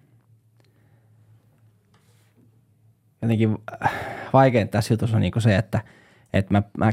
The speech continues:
mä kirjoittelin hänen kanssaan vielä niinku siis, ää, silloin tästä on niin pitkä aika, että silloin oli Fe-, ää, Facebookin Messenger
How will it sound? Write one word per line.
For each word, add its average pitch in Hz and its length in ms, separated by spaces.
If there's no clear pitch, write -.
mä 92 140
kirjoittelin 117 540
hänen 101 220
kanssaan 87 220
vielä 90 140
niinku 87 220
siis, 107 320
ää, 95 200
silloin 104 300
tästä 104 200
on - 20
niin 107 120
pitkä 104 280
aika, 95 200
että 110 100
silloin 104 240
oli 101 80
Fe-, - 420
ää, 113 100
Facebookin 107 500
Messenger 127 580